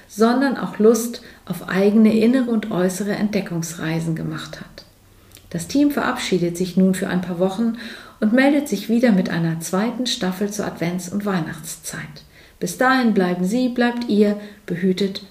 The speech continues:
und gesund. Über Reaktionen, Gedanken und Impulse auf und für den Podcast würden wir uns auch während der Pause sehr freuen. Wir nehmen sie per Mail, Messenger-Dienst oder auch am Telefon gern entgegen.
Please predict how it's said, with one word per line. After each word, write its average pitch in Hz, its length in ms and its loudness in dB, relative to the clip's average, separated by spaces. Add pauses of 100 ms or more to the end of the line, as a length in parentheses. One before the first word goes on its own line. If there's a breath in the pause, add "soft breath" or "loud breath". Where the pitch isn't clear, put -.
(180)
und 185 220 -2
gesund. 170 480 -4 (1000 loud breath)
Über 185 160 6
Reaktionen, 180 640 6
Gedanken 190 500 2
und 185 160 0
Impulse 220 580 2
auf 214 300 2
und 190 100 2
für 185 140 0
den 175 180 0
Podcast 202 640 -4 (380 loud breath)
würden 208 400 6
wir 233 100 2
uns 233 240 0
auch 196 300 -2
während 190 400 2
der 160 60 -6
Pause 160 420 -4
sehr 165 200 -4
freuen. 160 460 -8 (380 loud breath)
Wir 180 100 2
nehmen 247 240 6
sie 208 160 2
per 170 220 -2
Mail, 220 400 4 (260 loud breath)
Messenger-Dienst 220 1040 0
oder 185 300 -2
auch 220 120 -4
am 240 160 -6
Telefon 180 600 -2
gern 165 300 -6
entgegen. 175 760 -6